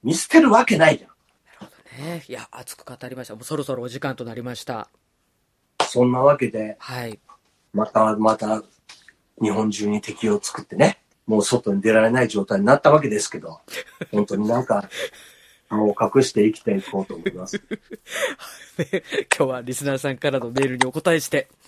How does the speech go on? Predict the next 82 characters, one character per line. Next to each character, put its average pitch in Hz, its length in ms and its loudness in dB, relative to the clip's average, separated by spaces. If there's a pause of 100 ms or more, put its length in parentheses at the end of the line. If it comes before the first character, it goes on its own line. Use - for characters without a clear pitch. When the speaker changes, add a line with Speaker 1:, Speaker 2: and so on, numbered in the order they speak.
(500)
Speaker 1:
そ 127 160 8
う - 20 4
だ 101 60 -4
ね。 117 100 4
Speaker 2:
こ 135 60 8
の、 143 60 6
こ 147 80 0
の 139 60 -2
問 135 160 -2
題 123 100 -2
に。 139 60 8
Speaker 1:
満 160 120 10
足 - 180 0
し - 60 -6
て - 100 -4
く 320 200 -4 (140)
れ 160 200 8
て - 260 4
る 165 80 -2
と 147 100 4
い 143 60 4
い 147 40 -2
な 151 160 6
と - 80 -6
思 107 140 -2
い 107 40 -2
ま 110 100 -4
す。 - 220 -10
Speaker 2:
は 120 340 -10
い。 113 160 -16 (240)
Speaker 1:
こ 117 100 2
れ 113 60 4
か 123 120 6
ら 120 180 10
石 123 280 4
を 143 140 8
投 123 80 6
げ 120 100 4
ら 127 140 8
れ 139 80 8
る 123 140 2
ど 120 120 0
こ 113 100 0
ろ 107 120 -2
か、 101 200 0
な 120 200 6
ん 135 60 2
だ 143 120 8
っ - 60 -10
た 117 100 2
ら 101 60 0
も 107 120 0
う 104 40 -8
ち - 80 -2
ょ 139 60 4
っ - 40 -2
と 107 120 -2
サ 127 200 -2
ク 160 120 4
ッ - 100 -2
と 104 100 -2
後 104 240 -6
ろ - 60 -16
か 95 80 -20
ら 95 60 -20
ね、 147 220 -4 (520)
や 120 160 10
ら 123 60 10
れ 123 80 2
て 196 100 4
も 160 140 8
分 110 140 2
か 123 100 6
ん 127 60 4
な 120 120 2
い 104 60 -2
よ 98 160 -6
う - 40 -20
な - 80 -20
ね。 - 180 -10 (320)
Speaker 2:
<laughs> - 320 -20
お、 - 120 -8